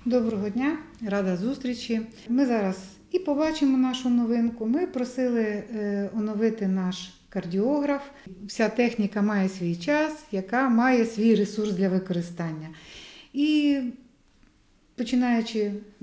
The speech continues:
з двадцять третього року, подавали фінансовий план. І перше, що ми просили, на, ми просили на амбулаторію А З П С М Миронівка купити нам новий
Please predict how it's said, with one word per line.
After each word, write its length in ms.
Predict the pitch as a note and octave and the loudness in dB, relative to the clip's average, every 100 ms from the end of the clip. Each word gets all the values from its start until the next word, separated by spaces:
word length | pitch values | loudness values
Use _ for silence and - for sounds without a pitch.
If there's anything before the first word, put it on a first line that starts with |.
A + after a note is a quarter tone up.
| - | -8
з 100 | G3+ | -2
двадцять 360 | G#3+ A3 G#3+ | -2 -2 -2
третього 460 | G#3 G#3 G#3 F#3+ G#3 | -2 -4 0 0 0
року, 720 | C#4+ E4+ E4 C#4+ C#4 C4+ C4 A#3+ - - - - - | 0 0 -2 -2 0 0 -4 -8 -14 -20 -20 -20 -10
подавали 480 | G#3+ G#3 A3+ G#3 G3+ | -4 -2 0 0 -2
фінансовий 580 | G3+ G3+ F#3+ F#3+ F#3 G3 | -2 0 -2 -2 -4 -4
план. 460 | - D#4 D#4 D4+ - - - - - | -2 0 0 0 -6 -20 -20 -16 -6
І 80 | A#3+ | -2
перше, 360 | C4 B3+ B3+ | 0 0 -4
що 180 | A3 A3 | -4 -2
ми 120 | A3 | -2
просили, 500 | G#3 A3 A3+ D#4 C#4+ | -4 -8 -4 -2 0
на, 220 | A#3 A3+ A3 | 2 0 0
ми 160 | A3 A3 | 0 0
просили 480 | F#3+ - G#3 G3+ | -4 -6 -2 0
на 400 | F#3+ F#3+ F#3 F3+ F3 - A3+ | 2 2 0 -4 -8 -12 -2
амбулаторію 760 | G3+ G3 F#3+ F#3+ F#3+ F3 F3 F#3 | 0 0 0 0 -2 -2 -2 -4
А 40 | |
З 120 | F#3 | -4
П 160 | F#3 F#3 | -2 -4
С 220 | F3+ F#3 | -4 -4
М 160 | F3+ F#3+ | -2 -2
Миронівка 640 | B3+ D4+ D4 C#4 B3 A3+ - - - - | 0 4 4 4 -4 -8 -8 -20 -20 -12
купити 400 | A3+ E4+ B3 G3 | -4 -4 0 0
нам 260 | G#3+ A3+ | 2 2
новий 420 | G3 F3 G3+ G#3 | 2 0 -2 -2